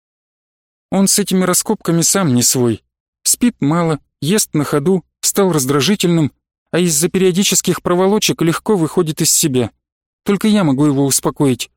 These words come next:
иначе раздует из мухи слона, всех доведет и сам вымотается». «А что вы хотите?» — неожиданно воскликнула Настя.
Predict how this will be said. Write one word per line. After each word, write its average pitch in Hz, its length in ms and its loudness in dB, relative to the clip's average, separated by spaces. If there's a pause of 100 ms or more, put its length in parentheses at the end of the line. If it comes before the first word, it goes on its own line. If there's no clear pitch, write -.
(260)
иначе 170 400 0
раздует 165 520 0
из 147 140 0
мухи 156 240 0
слона, 151 420 0 (400)
всех 226 380 0
доведет 180 460 0
и 147 100 0
сам 196 360 0
вымотается». 170 680 0 (560)
«А - 120 -2
что - 300 -2
вы 220 100 2
хотите?» — 254 440 -2
неожиданно 170 560 0
воскликнула 175 580 0
Настя. 160 380 0